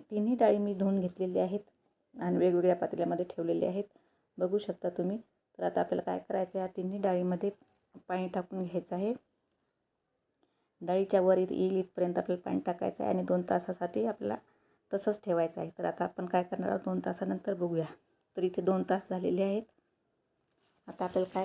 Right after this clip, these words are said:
करायचं आहे, डाळीमधलं पाणी काढून घ्यायचं आहे. तर मी ते एक चाळणी घेत आहे आणि आपल्याला मोठं पातेलं लागणार आहे. तर मोठं पातेलं घेतलेलं आहे मी. तर आता आपण चाळणीमध्ये डाळ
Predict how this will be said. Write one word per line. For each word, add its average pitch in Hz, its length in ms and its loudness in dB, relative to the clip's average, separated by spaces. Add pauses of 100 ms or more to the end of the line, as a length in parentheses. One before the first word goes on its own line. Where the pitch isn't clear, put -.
(120)
करायचं 185 280 0
आहे, 185 100 0
डाळीमधलं 180 460 0
पाणी 180 300 -2
काढून 180 340 -6
घ्यायचं 175 320 -4
आहे. 180 160 0
तर 180 80 -8
मी 180 200 -2
ते 185 60 0
एक 180 180 -4
चाळणी 175 260 -2
घेत 185 240 -10
आहे 190 200 -4 (640)
आणि 175 180 -6
आपल्याला 180 320 -4
मोठं 185 320 -6
पातेलं 175 360 -2
लागणार 175 340 0
आहे. 180 200 -4 (680)
तर 202 60 -4
मोठं 196 300 -2
पातेलं 196 340 0
घेतलेलं 180 380 -2
आहे 180 180 0
मी. 202 180 -2 (1800)
तर 214 100 -2
आता 202 200 0
आपण 202 260 -2
चाळणीमध्ये 185 540 2
डाळ 180 180 2